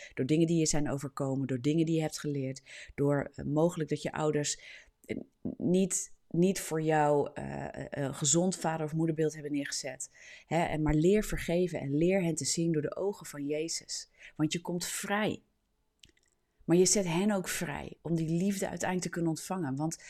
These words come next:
we zijn allemaal gebroken. We zijn allemaal kapot. We zijn allemaal zondes voordat we, voordat we Jezus leren kennen. Maar het is Jezus en onze wandel met hem die ons tot waarlijk leven leidt. Ja, en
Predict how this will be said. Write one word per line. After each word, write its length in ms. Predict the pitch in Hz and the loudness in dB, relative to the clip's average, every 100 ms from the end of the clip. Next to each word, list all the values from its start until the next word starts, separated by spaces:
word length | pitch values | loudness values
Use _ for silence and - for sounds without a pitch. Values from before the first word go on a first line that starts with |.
| - - - | -18 -16 -4
we 120 | 160 | 0
zijn 220 | 190 190 | 2 2
allemaal 340 | 202 196 220 | 2 4 4
gebroken. 540 | 226 165 131 127 131 - | 2 2 2 0 -2 -4
We 80 | 143 | 2
zijn 200 | 170 175 | 4 4
allemaal 560 | 196 202 226 214 143 - | 0 0 2 0 0 -6
kapot. 380 | 147 160 131 | 0 2 2
We 100 | 139 | 0
zijn 180 | 147 156 | -4 -2
allemaal 360 | 180 208 220 175 | -2 -2 0 0
zondes 400 | 156 170 143 - | 0 -2 -2 -4
voordat 260 | - 139 | -6 -6
we, 220 | 139 131 - | -6 -6 -6
voordat 320 | - 147 143 | -6 -4 -2
we 80 | 135 | 0
Jezus 300 | 135 135 131 | 0 0 -2
leren 220 | 131 123 | -4 -6
kennen. 280 | - 123 - _ _ _ _ - - | -12 -14 -16 _ _ _ _ -20 -4
Maar 100 | 156 | 0
het 100 | 170 | 4
is 120 | 165 | 6
Jezus 480 | 170 196 233 - - | 6 6 6 4 0
en 140 | 147 | 2
onze 200 | 160 156 | 2 2
wandel 260 | 147 214 226 | 2 2 2
met 100 | 156 | 2
hem 260 | 160 190 165 | 2 2 2
die 100 | 151 | 0
ons 140 | - | 0
tot 240 | 139 131 | -4 -2
waarlijk 420 | 170 175 202 165 151 | 0 0 0 0 2
leven 520 | 151 185 208 160 151 | 2 2 -2 0 0
leidt. 400 | 170 196 - - _ _ _ _ _ _ _ _ | 0 -4 -12 -18 _ _ _ _ _ _ _ _
Ja, 280 | - 151 180 | 0 0 0
en 260 | - 156 | 0 -2